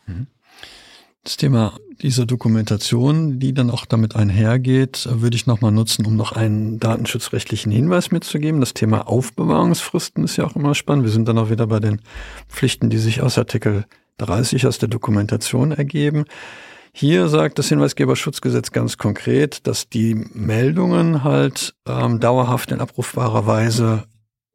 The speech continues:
verfügbar gemacht werden müssen unter Berücksichtigung des, äh, Vertraulichkeitsgebotes. Ähm, es sagt aber auch im Paragraphen elf Absatz fünf, dass die, äh, Dokumentation drei Jahre nach Abschluss des Verfahrens gelöscht werden muss. Es gibt dann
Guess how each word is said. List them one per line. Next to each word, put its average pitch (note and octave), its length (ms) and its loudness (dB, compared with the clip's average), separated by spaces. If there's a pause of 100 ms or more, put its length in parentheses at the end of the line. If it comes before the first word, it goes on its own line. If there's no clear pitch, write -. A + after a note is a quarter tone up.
verfügbar D#3 600 0
gemacht F3 380 -2
werden D3+ 280 0
müssen E3+ 280 0
unter C3 260 2
Berücksichtigung A#2 720 0
des, - 260 -6
äh, A#2+ 120 -4
Vertraulichkeitsgebotes. D#3 1400 -2 (800)
Ähm, B2 120 4
es A2+ 100 2
sagt B2+ 220 0
aber A#2+ 160 2
auch A#2 160 -2
im A2+ 260 0
Paragraphen A#2 420 0
elf A#2+ 200 -4
Absatz A2+ 340 -6
fünf, F3 400 0
dass - 320 -2
die, C3 480 0
äh, A#2+ 160 -2
Dokumentation B2 920 0 (320)
drei A2+ 360 2
Jahre C3+ 320 4
nach A#2+ 280 -2
Abschluss - 420 -2
des B2+ 160 -2
Verfahrens A2 520 -2
gelöscht B2 480 -2
werden F2 320 -8
muss. E2 160 -14
Es A2+ 140 -10
gibt B2 200 -4
dann B2+ 220 2